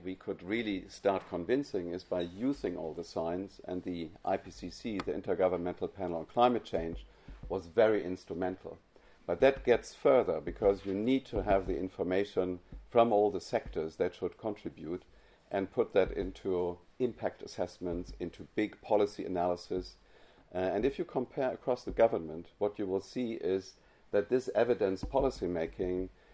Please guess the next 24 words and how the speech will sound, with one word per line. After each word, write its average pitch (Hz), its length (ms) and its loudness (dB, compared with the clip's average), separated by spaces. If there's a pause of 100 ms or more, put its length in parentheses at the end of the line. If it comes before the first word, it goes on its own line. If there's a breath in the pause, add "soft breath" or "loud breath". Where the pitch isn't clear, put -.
(140 loud breath)
is 101 260 -4
really 113 280 -2
taking 104 520 0
climate 95 480 0
po-, - 80 -4
or 82 180 -2
has 117 220 2
been 104 180 -4
taking 90 380 -4
climate 87 440 -6
policy 87 360 -4 (120)
forward 82 440 0 (460 soft breath)
in 107 200 0
Europe. 85 340 0
So 98 120 2
it's 101 180 -2
the - 100 0
preparatory 107 760 4
phase, 92 500 0 (580 soft breath)
um, 87 300 -2 (340)
that 98 180 0
is 98 120 -6
very 95 320 0
important. 95 640 -4